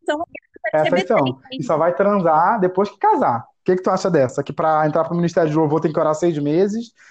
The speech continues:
Speaker 2: participar de um processo seletivo. O que que tu acha dessas? <laughs>
Speaker 1: Cara, então, amigo, eu tenho um, um problema muito grande com quem vai lá, pega a Bíblia,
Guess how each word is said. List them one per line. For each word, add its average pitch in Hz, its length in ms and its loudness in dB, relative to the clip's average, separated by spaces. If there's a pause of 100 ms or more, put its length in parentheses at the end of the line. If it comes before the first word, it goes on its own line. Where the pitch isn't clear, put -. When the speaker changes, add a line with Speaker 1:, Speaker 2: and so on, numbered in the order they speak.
(240)
Speaker 2:
participar 160 440 -2
de 160 80 -2
um 156 60 -4
processo 160 380 0
seletivo. 196 720 2
O 220 80 -8 (500)
que 180 120 2
que - 100 -8
tu - 40 0
acha 185 200 0
dessas? 143 440 2 (960)
<laughs> - 500 -4 (2000)
Speaker 1:
Cara, 349 340 -2
então, 339 460 -2
amigo, 220 340 -6
eu 247 160 -4
tenho 285 320 -6
um, 285 100 -6 (300)
um 285 180 -4
problema 247 460 -6
muito 285 360 -8
grande 214 440 -10
com 226 180 -20
quem 240 240 -16
vai 240 160 -2
lá, 214 340 -2 (160)
pega 220 280 -4
a 254 40 -4
Bíblia, 202 420 -12